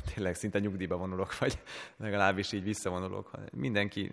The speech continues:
most már menjen tovább, jöjjenek a második generációs apostolok, mert aki akar, Isten majd gondoskodik az ő nyájáról.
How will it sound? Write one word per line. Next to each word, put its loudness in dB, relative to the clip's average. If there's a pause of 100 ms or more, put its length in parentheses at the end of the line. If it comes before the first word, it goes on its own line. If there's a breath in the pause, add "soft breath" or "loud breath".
(120)
most -10
már 4
menjen 6
tovább, 6
jöjjenek 8
a 0
második 2
generációs 0
apostolok, -2
mert 2
aki 0
akar, 2 (580 loud breath)
Isten 0
majd 2
gondoskodik 2
az 2
ő 2
nyájáról. 2